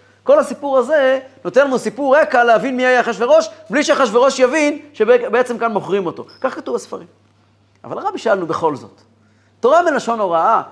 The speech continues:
מה אני לומד מזה? מה אני לומד מהמשתה? בארץ אומרים שיש פה, אסור להגיד,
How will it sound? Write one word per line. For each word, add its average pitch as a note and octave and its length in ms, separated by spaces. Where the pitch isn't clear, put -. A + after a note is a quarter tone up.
מה C#4 100
אני B4 80
לומד B4+ 300
מזה? C#3+ 180
מה F#4+ 100
אני C#5 100
לומד C5 480
מהמשתה? C4+ 360
בארץ G#3 320
אומרים G#3 220
שיש F#3 300
פה, F3+ 180
אסור F3+ 180
להגיד, D#3 200